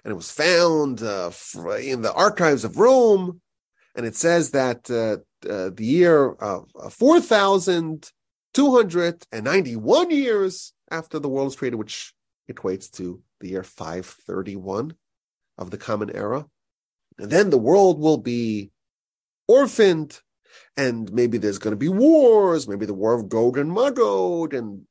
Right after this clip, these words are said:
the rest of the time is Messiah, which is a, you know, very cryptic and mysterious letter.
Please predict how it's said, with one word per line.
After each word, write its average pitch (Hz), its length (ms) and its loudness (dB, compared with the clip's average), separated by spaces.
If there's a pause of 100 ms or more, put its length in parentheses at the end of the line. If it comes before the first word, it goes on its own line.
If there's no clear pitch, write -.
the - 80 -6
rest 139 260 -2
of 147 60 -4
the 165 100 -6
time 143 200 0
is 117 100 -2
Messiah, 160 420 -2
which 127 140 -2
is 104 100 -6
a, 110 80 -8
you 113 120 -6
know, 98 40 -4
very 135 280 -4 (600)
cryptic 160 300 -4
and 123 60 -6
mysterious 110 500 -6
letter. 104 420 -4